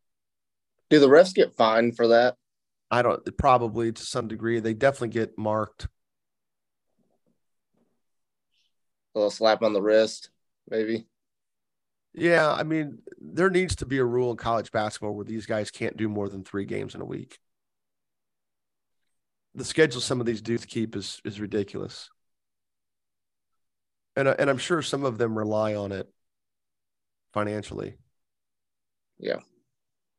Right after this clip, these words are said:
Speaker 2: More than others. But when you consider jet travel or just travel in general.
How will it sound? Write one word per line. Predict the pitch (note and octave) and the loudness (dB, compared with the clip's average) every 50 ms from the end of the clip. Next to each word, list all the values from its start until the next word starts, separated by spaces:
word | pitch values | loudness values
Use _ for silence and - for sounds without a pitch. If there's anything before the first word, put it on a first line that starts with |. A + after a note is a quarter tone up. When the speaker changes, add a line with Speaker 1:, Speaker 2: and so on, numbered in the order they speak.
| _ _ _ _ _ _ _ _ _ _ _ _ _ _ _ _ _ _ _ _ _ _ - | _ _ _ _ _ _ _ _ _ _ _ _ _ _ _ _ _ _ _ _ _ _ -8
Speaker 2:
More | A2+ A#2 A#2 A2 | -2 0 0 0
than | G#2 A2 G2+ | 0 0 0
others. | G#2 A2 - - F#2 - - - - - _ _ _ _ _ _ _ _ _ _ _ _ _ _ _ _ _ _ _ _ _ _ _ _ _ _ _ _ _ _ _ - | 0 0 -2 -4 -6 -8 -10 -12 -16 -18 _ _ _ _ _ _ _ _ _ _ _ _ _ _ _ _ _ _ _ _ _ _ _ _ _ _ _ _ _ _ _ -16
But | B2+ - G#2+ G#2 G2+ F2+ - - _ - - - _ _ _ _ _ _ _ _ _ _ _ _ _ _ _ _ - | -6 -2 0 0 0 0 -2 -6 _ -20 -20 -20 _ _ _ _ _ _ _ _ _ _ _ _ _ _ _ _ -6
when | C3 C3 | -4 -2
you | B2+ B2+ | -2 -4
consider | - - B2 - - D3+ C#3 B2+ | -4 -8 -8 -4 -4 -2 -2 -4
jet | G#2+ - C3+ C3+ C3 - | -2 2 2 2 2 2
travel | - C#3 B2+ B2 A#2+ A#2 A#2+ A#2+ A#2 - - _ _ _ _ _ _ _ _ _ _ _ _ _ _ _ _ _ _ _ _ _ _ _ _ - - - _ _ _ _ _ _ _ | 2 2 2 2 2 2 0 -2 -4 -4 -10 _ _ _ _ _ _ _ _ _ _ _ _ _ _ _ _ _ _ _ _ _ _ _ _ -20 -20 -20 _ _ _ _ _ _ _
or | - A#2 G#2+ | -14 -12 -10
just | A#2+ B2+ B2+ - | -10 -10 -10 -4
travel | - A#2+ A2 A#2 A#2 A2 G#2 | 0 2 4 4 2 0 -2
in | G2 G2 | -4 -4
general. | G2 G2+ G#2+ G#2 F#2+ - - - | -4 -4 -4 -4 -4 -6 -8 -12